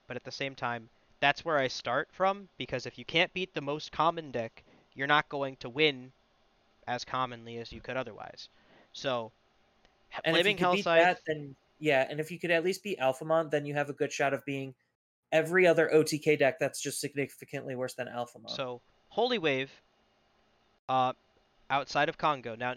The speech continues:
Speaker 1: see, this is also why they run Congo, um, because Congo shores up a singular weakness that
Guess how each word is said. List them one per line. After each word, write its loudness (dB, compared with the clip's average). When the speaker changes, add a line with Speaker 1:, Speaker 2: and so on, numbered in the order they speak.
Speaker 1:
see, -4
this -2
is -10
also 2
why 2
they 0
run -2
Congo, -4
um, 2
because -2
Congo 0
shores -6
up -4
a -8
singular -8
weakness -10
that -2